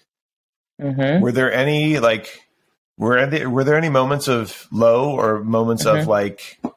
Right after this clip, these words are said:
Speaker 2: oh, you know, uncomfortability outside of just
Speaker 1: Yeah.
Speaker 2: like, from a growth perspective, but can you shed any
Speaker 1: Mm-hmm.
Speaker 2: light on anything that was trouble, like, challenging for you?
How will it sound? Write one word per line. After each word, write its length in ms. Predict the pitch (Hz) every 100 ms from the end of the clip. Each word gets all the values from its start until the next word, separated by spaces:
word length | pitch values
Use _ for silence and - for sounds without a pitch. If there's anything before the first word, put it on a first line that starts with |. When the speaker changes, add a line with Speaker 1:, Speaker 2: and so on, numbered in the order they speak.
| _ _ _ _ _ -
Speaker 2:
oh, 340 | 127 87 73 _ _ _ _ _ -
you 100 | 104
know, 180 | 101 98
uncomfortability 1000 | 107 107 117 113 104 107 110 110 110 110
outside 440 | 120 156 - 147
of 80 | 131
just 180 | 123 135
Speaker 1:
Yeah. 60 | 123
Speaker 2:
like, 160 | 104 _ - _ _
from 200 | 147 131
a 40 |
growth 280 | 117 123 123
perspective, 460 | 113 - 95 107 98
but 120 | 101
can 140 | 117
you 100 | 117
shed 220 | 110 131 127
any 160 | 120
Speaker 1:
Mm-hmm. 80 | 113
Speaker 2:
light 160 | 117 117
on 280 | 107 98 -
anything 360 | 107 110 110 110
that 80 | 95
was 100 | -
trouble, 340 | 107 104 120 104
like, 200 | 101 92
challenging 420 | - 110 120 139
for 180 | 139 143
you? 140 | 147